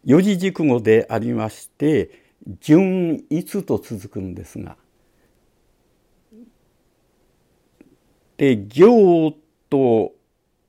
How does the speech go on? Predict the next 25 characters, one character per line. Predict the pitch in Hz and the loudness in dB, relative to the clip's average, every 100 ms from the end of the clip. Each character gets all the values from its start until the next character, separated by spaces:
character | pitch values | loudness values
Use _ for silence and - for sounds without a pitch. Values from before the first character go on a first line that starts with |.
| - | -20
業 | - 104 151 190 160 139 123 _ | -16 -2 2 2 2 -4 -8 _
と | 131 139 117 - _ | -6 -4 -4 -8 _
が | - 131 143 - _ _ _ _ _ _ _ _ _ _ _ - | -12 -10 -10 -14 _ _ _ _ _ _ _ _ _ _ _ -18
順 | 90 143 190 185 175 | 2 4 4 2 -2
一 | - 160 170 | -6 -8 -4
で | 147 | -2
あ | 107 | -2
る。 | 101 - | -6 -8
順 | - 190 208 190 | -4 -2 -2 -4
一 | 175 - | -6 -6
の | 156 135 | -4 -2
順 | 160 165 | -2 -2
は | 117 | -4
純 | 87 139 180 | -2 -2 -2
粋 | 180 175 151 | -2 -4 -2
の | 143 | -4
順 | 135 131 123 | -4 -4 -4
で | 98 | -6
す。 | 95 - - _ _ _ _ _ _ _ _ - | -14 -18 -20 _ _ _ _ _ _ _ _ -6
一 | 151 214 175 | -4 -2 2
は、 | 147 135 92 _ _ _ _ | 2 0 -6 _ _ _ _
一、 | 147 151 | -8 -4
二、 | 151 139 | -4 -4
三 | - 131 127 107 | -6 -6 -4 -4
の | 101 101 | -6 -8